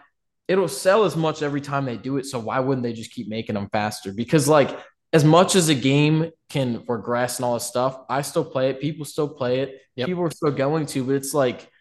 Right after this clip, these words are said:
Speaker 2: Everyone will complain and still play the game. Like, that's the thing about it, right?
Speaker 1: Exactly. They're gonna make the most,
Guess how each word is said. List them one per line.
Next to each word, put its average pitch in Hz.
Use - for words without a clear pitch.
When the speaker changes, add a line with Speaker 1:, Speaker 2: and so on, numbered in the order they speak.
Speaker 2:
Everyone 151
will 135
complain 127
and 107
still 117
play 113
the 104
game. 101
Like, 117
that's 135
the 127
thing 113
about 104
it, 87
right? 107
Speaker 1:
Exactly. 143
They're 139
gonna 170
make 160
the 147
most, 151